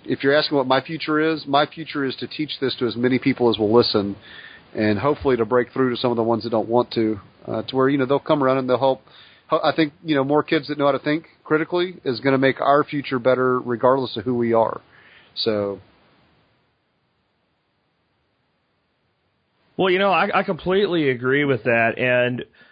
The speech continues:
Speaker 2: when I look at this, what you're making me actually think back to is, um, General Honore, who's well known from his service, uh, to our nation for a long time, but specifically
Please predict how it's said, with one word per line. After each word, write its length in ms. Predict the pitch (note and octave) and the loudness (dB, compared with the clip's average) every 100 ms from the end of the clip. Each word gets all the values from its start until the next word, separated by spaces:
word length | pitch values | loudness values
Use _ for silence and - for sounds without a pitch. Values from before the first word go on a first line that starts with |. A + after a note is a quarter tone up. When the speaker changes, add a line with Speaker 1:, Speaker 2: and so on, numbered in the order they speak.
| - | -6
Speaker 2:
when 160 | D#3+ | -2
I 80 | D#3+ | 0
look 300 | D#3+ G3 G#3 | 2 0 0
at 140 | G3+ D3+ | -2 0
this, 420 | C#3+ C#3 C3 - | 2 2 0 -4
what 220 | D3+ D3+ | -2 0
you're 120 | C#3+ D3 | 0 2
making 340 | D3+ D3+ D3+ | 0 0 0
me 120 | C#3+ | 2
actually 460 | C#3 C3+ - C3 B2 | 2 2 0 -2 -2
think 320 | - C#3 A2+ | 0 0 0
back 320 | B2 C3+ C#3+ - | 0 2 0 -2
to 720 | C#3 B2+ B2 G#2+ C3 B2 A#2+ | 0 2 0 0 2 2 2
is, 140 | A2+ - _ - _ - | -2 -8 _ -20 _ -4
um, 380 | B2 B2 A#2+ B2+ | 0 2 0 0
General 300 | D3+ D3 C3+ | 0 2 2
Honore, 540 | C#3 C#3+ B2 A#2+ A2 | 2 2 2 2 2
who's 300 | A#2 A#2+ G#2+ | 0 -2 -2
well 200 | B2 B2+ | 0 0
known 320 | B2+ B2+ A#2+ | 2 2 2
from 200 | A#2 B2+ | 0 -2
his 260 | A2+ C3 B2+ | 2 0 0
service, 580 | - C3+ A#2+ A#2 A2+ - | 0 2 2 2 0 -2
uh, 280 | A2+ A2+ A2 | 0 2 0
to 120 | G#2 | 0
our 80 | B2+ | 0
nation 320 | A#2+ A#2+ A2+ G#2+ | 2 0 -2 -2
for 100 | A2 | -2
a 60 | |
long 280 | G#2 C3+ C3+ | 2 2 2
time, 200 | B2+ G#2+ | 2 0
but 120 | G#2+ | 0
specifically 920 | - A2 E3 E3 D#3 A#2+ B2 A2+ G#2+ | -4 -4 0 2 0 2 4 4 2